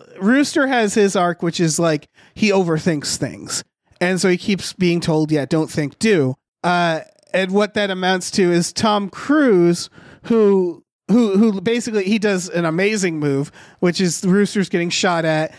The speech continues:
He doesn't have any flares, so Tom Cruise, like, goes between and, and, uh, uh, releases his flares.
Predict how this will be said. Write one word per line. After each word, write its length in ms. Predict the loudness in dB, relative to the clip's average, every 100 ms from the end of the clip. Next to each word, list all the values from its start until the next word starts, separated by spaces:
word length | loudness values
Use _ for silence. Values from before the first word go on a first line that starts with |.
| -20 -4
He 140 | -2
doesn't 220 | 0 0 0
have 100 | 2
any 140 | 0
flares, 420 | 0 0 0 0
so 100 | -2
Tom 320 | -4 -2 -4 -2
Cruise, 280 | 0 0
like, 160 | 0 0
goes 240 | 0 0
between 760 | -2 -8 -6 -2 0 2 0 -2 -8 -20 -20 -8
and, 400 | -2 -2 -2 -8 -4
and, 260 | -2 -2 -2
uh, 40 |
uh, 680 | 0 0 -2 -2 0 0 -2 -8 -4
releases 540 | -2 0 0 0 0
his 200 | 0 -2
flares. 460 | -2 0 0 0